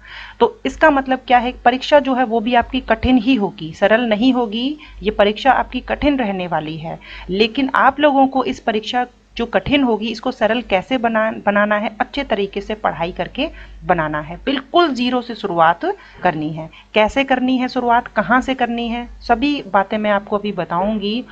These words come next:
और जो भी इंपॉर्टेंट जो बिंदु होंगे उन पर अभी हम बात करने वाले हैं।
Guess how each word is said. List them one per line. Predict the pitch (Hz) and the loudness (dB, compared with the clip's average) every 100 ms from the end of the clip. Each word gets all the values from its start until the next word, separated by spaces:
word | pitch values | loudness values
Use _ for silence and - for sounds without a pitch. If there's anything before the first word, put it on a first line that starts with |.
| - - | -18 -2
और | 175 175 190 | 2 2 2
जो | 196 226 | 2 2
भी | 277 | 4
इंपॉर्टेंट | 247 220 208 214 220 226 | 4 2 2 0 0 -4
जो | 226 226 202 196 | -4 -4 -4 -4
बिंदु | 190 190 220 | -4 -4 -4
होंगे | 208 208 | -2 -2
उन | 208 190 | -4 0
पर | 190 - 190 | 0 0 -4
अभी | 180 | -4
हम | 175 170 | -6 -6
बात | 165 180 311 330 - - 185 | -4 -4 -6 -12 -18 -6 -4
करने | 170 151 | -2 -4
वाले | 151 147 151 | -4 -6 -8
हैं। | 160 | -12